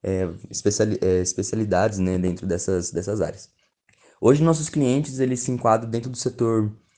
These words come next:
é, público, né? Então, unidades e órgãos públicos, a gente acabou achando um ramo aí muito interessante. Nós já fechamos com algumas prefeituras, fechamos já com unidades grandes, ah, faculdades, universidades,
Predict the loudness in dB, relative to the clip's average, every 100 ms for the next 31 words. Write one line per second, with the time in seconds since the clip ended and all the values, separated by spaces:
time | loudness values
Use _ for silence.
0 | _ -2 0 0 -2 -2 0 0 0 0
1 | 0 2 0 0 2 4 4 4 0 0
2 | 2 2 0 -4 -4 -4 -8 -14 -14 _
3 | _ -6 -2 -2 -2 -2 0 0 0 -2
4 | 0 0 0 2 0 -2 -2 0 0 -2
5 | -4 -6 -10 _ _ _ -4 0 2 2
6 | 0 -2 -4 -4 -4 -2 0 -2 -4 -6
7 | -8 -4 -2 0 -2 -4 -4 -2 0 -2
8 | -2 -2 0 -2 -4 -2 -2 0 -2 -6
9 | -12 _ _ _ -10 -6 -4 -4 -4 0
10 | 2 2 0 0 0 0 -2 -2 -2 -4
11 | -8 -12